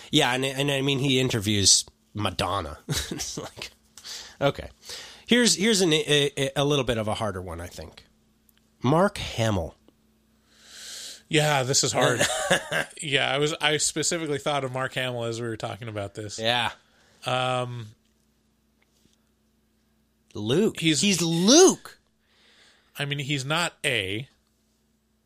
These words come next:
Speaker 1: No,
Speaker 2: A,
Speaker 1: I don't know. I
Speaker 2: I
Speaker 1: don't
Speaker 2: think
Speaker 1: think
Speaker 2: the part
Speaker 1: he's A.
Speaker 2: about A is me-, meaning they're either legendary or in high demand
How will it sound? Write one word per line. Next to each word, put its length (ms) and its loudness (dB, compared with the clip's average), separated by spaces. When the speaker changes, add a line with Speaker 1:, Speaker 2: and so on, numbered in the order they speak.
Speaker 1:
No, 320 -4
Speaker 2:
A, 140 4
Speaker 1:
I 60 4
don't 260 -4
know. 180 0
I 80 0
Speaker 2:
I 20 4
Speaker 1:
don't 100 4
Speaker 2:
think 120 2
Speaker 1:
think 100 0
Speaker 2:
the 60 -6
part 140 4
Speaker 1:
he's 80 2
A. 40 4
Speaker 2:
about 260 2
A 220 2
is 260 -2
me-, 340 -2
meaning 540 -2
they're 520 0
either 460 0
legendary 920 2
or 460 2
in 200 2
high 420 -2
demand 640 -4